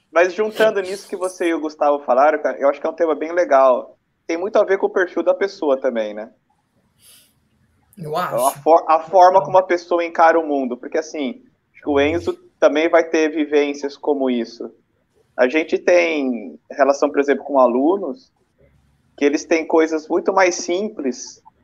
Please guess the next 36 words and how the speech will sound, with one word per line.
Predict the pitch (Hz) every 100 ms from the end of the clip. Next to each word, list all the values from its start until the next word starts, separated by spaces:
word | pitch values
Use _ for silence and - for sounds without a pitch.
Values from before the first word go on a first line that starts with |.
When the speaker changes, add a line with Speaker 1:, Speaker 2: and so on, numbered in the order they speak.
| _ _ _ _ -
Speaker 1:
mas | 135 -
que |
elas | 156 160
se | 170
transformam | 170 165 - 147 143 160 180 185 180
numa | 180 175 170
ultramaratona, | 165 170 190 196 202 196 165 170 170
assim, | 147 - 147
de | 156
problemas. | 165 160 139 127 123 123 131
E |
gente | 143 165 190 214 -
que | -
tem | - 190 233 240
realmente | 190 180 170 151 147 147
uma | 160 156 156
ultramaratona | 180 247 240 208 190 170 165 156 151
pra | 147
enfrentar, | 143 147 139 123 127 147 180 180 - _ _ _ _ _ -
e | 139
a |
pessoa | 151 165 - 185
mata | 170 175 233 254
no | 233 214
peito | 170 160 151 151
de |
uma | 156 147
forma, | 139 - 156 170 151 127
assim, | 131 151 156
e | 139
sai | 143 160 175 175 156 139
jogando | 165 151 156 170 160
de | 151
cabeça | 156 147 156 156
erguida | 139 123 151 175 202
que | 202 202 196 185 170 151